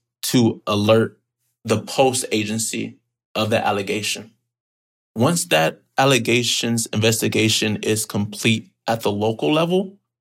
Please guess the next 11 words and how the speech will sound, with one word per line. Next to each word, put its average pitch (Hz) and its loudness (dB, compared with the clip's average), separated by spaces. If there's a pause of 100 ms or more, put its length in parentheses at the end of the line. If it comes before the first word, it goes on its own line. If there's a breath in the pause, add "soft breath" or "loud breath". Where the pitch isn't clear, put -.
(320)
then 143 2 (440)
the 110 2
local 120 2
agency 113 -2 (920)
sends 139 2
that 123 -2
complete 113 -2
investigation 107 -2 (260)
to - 0
post 107 0
agency. - -6